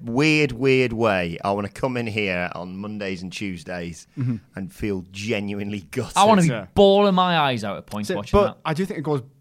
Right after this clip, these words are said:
Speaker 2: both ways, because I agree with what you're saying there, that there needs to be these major character deaths. But I also, like, you hear people say, "Oh, the ending's just gonna be everyone dies." And
Speaker 3: Yeah.
Speaker 2: I think that's
Speaker 3: Too
Speaker 2: really
Speaker 3: much, yeah.
Speaker 2: boring. Like, that's way too far the other way.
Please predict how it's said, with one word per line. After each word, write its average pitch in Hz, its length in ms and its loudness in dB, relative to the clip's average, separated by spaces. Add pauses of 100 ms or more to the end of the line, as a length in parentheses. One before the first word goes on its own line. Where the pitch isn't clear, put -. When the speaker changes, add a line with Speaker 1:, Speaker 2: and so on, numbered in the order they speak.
(140)
Speaker 2:
both 156 280 0
ways, 123 200 -2
because - 460 -16 (140)
I 135 80 -2
agree 156 440 -2
with 131 200 -10
what 139 100 -10
you're 135 160 -4
saying 127 220 -4
there, 120 280 -4 (120)
that 113 280 -6
there 135 140 -4
needs 135 140 -2
to 117 60 -16
be 120 100 -8
these 113 240 -12
major 131 420 0
character 123 360 -6
deaths. 107 420 -10 (420)
But 139 140 -4
I 143 40 -2
also, 147 260 -2
like, 123 120 -10
you 135 100 -4
hear 139 160 -4
people - 240 -10
say, 120 320 -6
"Oh, 131 220 0 (100)
the 151 120 -4
ending's 123 260 -2
just - 140 -14
gonna 131 120 -4
be 117 300 -8 (260)
everyone 127 380 0
dies." 101 460 -8 (340)
And 120 100 -4
Speaker 3:
Yeah. 120 60 -2
Speaker 2:
I 147 60 -2
think 160 160 -2
that's 135 140 -6
Speaker 3:
Too 143 60 -4
Speaker 2:
really 151 200 4
Speaker 3:
much, 143 140 2
yeah. 143 60 4
Speaker 2:
boring. 107 320 0 (140)
Like, 113 260 -8
that's 135 240 -14
way 156 240 -2
too 143 140 -4
far 135 260 -4
the 123 60 -6
other 117 160 -8
way. 107 240 -10